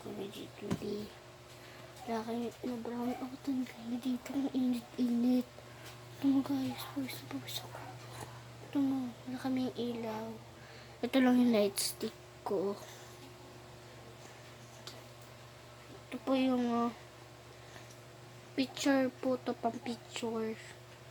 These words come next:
Bili lang po kayo sa Lazada. Ang kainis. May ilaw po to kasi. Ito sa may taas. Yan. Nakakagising ko lang, guys.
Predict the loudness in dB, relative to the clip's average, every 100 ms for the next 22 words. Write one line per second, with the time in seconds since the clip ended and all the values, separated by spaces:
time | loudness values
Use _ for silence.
0 | -18 -18 -18 -18 -16 -14 -14 -14 -16 -16
1 | -16 -16 -16 -16 -16 -14 -14 -16 -18 -16
2 | 0 4 8 8 6 4 4 6 4 2
3 | 0 -4 -4 -2 -2 -4 -8 -10 -14 -14
4 | -16 -16 -18 -18 -16 -16 -16 -16 -18 -18
5 | -18 -18 -10 -2 0 0 -2 2 4 4
6 | 4 2 4 8 8 8 6 4 2 2
7 | 0 -4 -4 -6 -8 -12 -16 -16 -18 -10
8 | -6 -2 4 4 4 2 -2 -4 -4 -4
9 | -2 0 0 -4 -10 -14 -16 -16 -16 -16
10 | -16 -16 -16 -16 -4 2 4 4 2 -2
11 | -12 -12 -12 -14 -14 -16 -16 -16 -16 -16
12 | -16 -16 -14 -14 -16 -16 -4 0 0 2
13 | 2 4 2 0 0 0 2 2 0 0
14 | -2